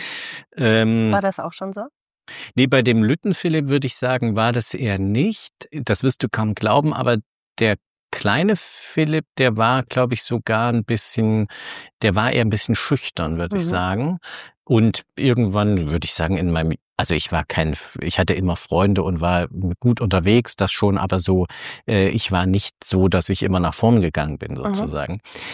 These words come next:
Speaker 1: Das hat sich für mich eher verändert in, in, in meinem Jugendalter, als ich in eine, in eine Theatergruppe gegangen bin und angefangen hab,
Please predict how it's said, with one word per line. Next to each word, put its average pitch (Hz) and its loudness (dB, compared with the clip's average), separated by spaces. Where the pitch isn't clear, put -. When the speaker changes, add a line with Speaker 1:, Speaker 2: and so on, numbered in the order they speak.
Speaker 1:
Das - 2
hat 143 0
sich 151 2
für 127 2
mich 120 0
eher 120 0
verändert 123 0
in, 110 0
in, 104 0
in 95 0
meinem 101 0
Jugendalter, 127 0
als - 0
ich - -4
in 101 0
eine, 95 0
in 95 -2
eine 95 0
Theatergruppe 117 0
gegangen 120 -2
bin 131 -2
und 104 -2
angefangen 101 -2
hab, 95 -6